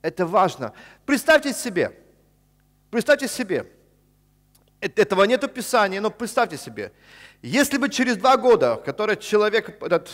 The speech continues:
самарянин, получил исцеление своё, идя в Иерусалим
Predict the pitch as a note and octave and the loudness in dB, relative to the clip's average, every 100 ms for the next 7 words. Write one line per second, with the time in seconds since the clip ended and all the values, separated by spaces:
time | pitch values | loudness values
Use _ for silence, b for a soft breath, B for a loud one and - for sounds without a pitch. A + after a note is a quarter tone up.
0 | - - F3+ G3 F#3+ D#3+ A#2+ G#2 b b | -14 -4 0 2 2 0 -4 -12 b b
1 | b F3 F#3 F3+ A3 G3 - G#3 F#3+ E3 | b 2 2 2 -2 -2 -2 -2 0 -4
2 | - C#3 B2 A2 b b b - D#3 D3 | -6 -6 -6 -8 b b b -4 0 4
3 | C4 A#3+ B3 A#3 A#3+ A#3+ B3+ D3 | 4 4 0 2 2 2 0 -4